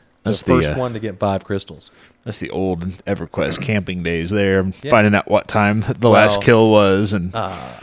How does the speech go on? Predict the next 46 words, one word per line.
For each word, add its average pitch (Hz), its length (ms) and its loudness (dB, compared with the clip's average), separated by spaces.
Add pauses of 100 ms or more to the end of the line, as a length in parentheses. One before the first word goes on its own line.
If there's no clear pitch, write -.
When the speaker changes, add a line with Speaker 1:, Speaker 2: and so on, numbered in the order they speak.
(640)
Speaker 2:
Reigns 135 320 -4
of 120 80 -10
the 98 100 -8
Lost 101 360 -4
Proto 104 400 -4
Drake 64 500 -14
reminds 90 540 -8
me 90 180 -10
of 80 100 -12
the 82 80 -12
old 85 200 -8
EverQuest 80 480 -10
camping 82 400 -12
days, 62 320 -20
before 98 320 -8
you 98 160 -4
would 95 140 -6
sit - 420 -6
in 98 200 -10
one 117 280 -6
spot 101 600 -8 (120)
Speaker 1:
Right. 80 180 -4
Speaker 2:
and 101 140 -6
hope 113 300 -6
that, 104 280 -6 (300)
you 110 160 -10
know, 90 60 -6
keep - 340 -8
your 120 100 -6
computer 113 480 -4
up 92 180 -4
all 110 220 -2
night 110 300 -2
long 104 400 -4
and 90 100 -10
have 101 220 -6
some 110 180 -14
sort 101 180 -6
of 92 120 -6
add-on 104 480 0
that 92 180 -8 (240)
will 104 240 -4
alert 101 460 -2
you 90 400 -8 (440)
that 107 160 -2
it's 101 220 -8